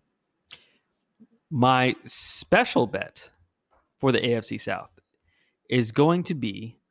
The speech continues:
Ryan Tannehill over forty-two hundred yards, um,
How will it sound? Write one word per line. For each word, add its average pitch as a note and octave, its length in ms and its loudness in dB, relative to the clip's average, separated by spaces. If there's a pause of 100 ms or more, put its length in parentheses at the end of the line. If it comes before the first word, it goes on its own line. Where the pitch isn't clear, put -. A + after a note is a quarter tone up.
(840)
Ryan C3+ 440 4
Tannehill - 680 -6 (840)
over F3 520 4 (280)
forty-two D3+ 500 0
hundred C3 380 -2
yards, G2+ 600 -10 (1500)
um, G#2+ 600 -10